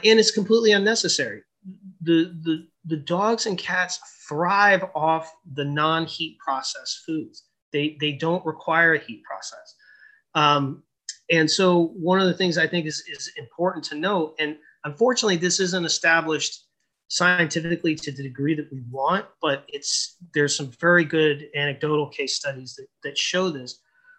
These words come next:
which is you can take a dog that, that has, um, pancreatitis and you switch them to a fresh food diet, you know, not, not heat processed in any way. And you may be feeding them a, you know, a fattier meat,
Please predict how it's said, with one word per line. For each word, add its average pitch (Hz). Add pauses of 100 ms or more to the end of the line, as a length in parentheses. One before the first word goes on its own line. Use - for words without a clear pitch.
(100)
which 156
is 151
you 165
can 160
take 185
a 180
dog 151
that, 147 (420)
that 139 (100)
has, 156 (120)
um, 131 (1080)
pancreatitis 156 (640)
and 147 (160)
you 147
switch 170
them 156
to 143
a 135 (120)
fresh 165
food 151
diet, 143 (160)
you 135
know, 127
not, 147
not 156
heat 156
processed 147
in 139
any 151
way. 135 (560)
And 156
you 165
may 165
be 165
feeding 165
them 151
a, 143
you 156
know, 139
a -
fattier 147
meat, 143